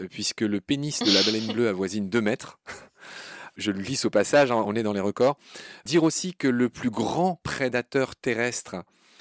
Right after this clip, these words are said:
Speaker 1: bah, c'est le cachalot.
Speaker 2: Oui.
Speaker 1: Hein, donc, euh, c'est encore un, un cousin, c'est un membre de la famille.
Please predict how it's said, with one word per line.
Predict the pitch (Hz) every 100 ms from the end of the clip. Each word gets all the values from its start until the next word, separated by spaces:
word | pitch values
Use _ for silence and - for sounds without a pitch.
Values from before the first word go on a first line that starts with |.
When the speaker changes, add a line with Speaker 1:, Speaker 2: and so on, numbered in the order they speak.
| - -
Speaker 1:
bah, |
c'est | - 90
le |
cachalot. | - - 80 131 _ _ _ _ -
Speaker 2:
Oui. | 190 95
Speaker 1:
Hein, | 120
donc, | 80 -
euh, | 82 82
c'est | 78 85 87
encore | 87 127 113
un, | 95 90 87
un | 92
cousin, | - 95 143
c'est | 131 101
un | 95
membre | 110 101 92
de |
la | 90
famille. | 87 98 156